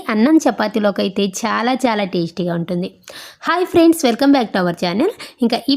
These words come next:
ప్రాసెస్ ఏంటో చూద్దాం. స్టవ్ మీద ఒక ప్యాన్ పెట్టుకుని అందులోకి పెద్ద స్పూన్తో ఒక్క స్పూన్ ఆయిల్ వేసుకోవాలంతే. ఆయిల్ కాస్త హీట్ అయిన తర్వాత నెక్స్ట్ ఇందులోకి, ఆ, కొద్దిగా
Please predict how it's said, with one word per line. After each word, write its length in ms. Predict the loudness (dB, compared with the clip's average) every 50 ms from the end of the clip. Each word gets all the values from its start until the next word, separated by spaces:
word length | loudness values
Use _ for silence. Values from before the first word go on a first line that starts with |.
| 0 0
ప్రాసెస్ 380 | 0 0 0 -2 -2 0 2
ఏంటో 200 | 2 2 0 -2 -4 -4 -6
చూద్దాం. 280 | -2 0 0 0 0 -2 -6 -18 -20 _ _ _ -20 _ -20 _ _ _ _ _ _ _ _ _ _ _ _ _
స్టవ్ 300 | -10 -4 -2 -2 0 2 2
మీద 100 | 4 2
ఒక 140 | 2 2 0 -2 -2
ప్యాన్ 200 | -4 -4 -2 -2
పెట్టుకుని 280 | -4 -4 0 0 0 2 2
అందులోకి 360 | 0 2 2 0 2 2 0
పెద్ద 280 | 2 2 0 2 2 0 0 2
స్పూన్తో 280 | 2 2 4 4 2 -2
ఒక్క 120 | 0 -2 -2
స్పూన్ 280 | -2 0 0 2 2 2 0
ఆయిల్ 120 | 0 0
వేసుకోవాలంతే. 760 | 0 0 -2 0 0 0 0 0 0 0 0 2 2 2 2 2 0 -4 -10 -10 -12 -6 -4
ఆయిల్ 220 | -2 -2 -2 -2 0
కాస్త 220 | 0 -2 0 0 -2 0 2
హీట్ 220 | 0 0 0 0
అయిన 160 | -2 -2 -2 -2 -2
తర్వాత 300 | -2 -2 -2 -2 -2 -2 -2 2 2 2
నెక్స్ట్ 260 | 2 0 -2 -2 0 0
ఇందులోకి, 420 | 2 2 2 0 2 2 2 2 2 0 -8 -20 _ -12 -10 -10 -10 -8 _ -2
ఆ, 60 | -2
కొద్దిగా 340 | 0 0 0 0 0 -2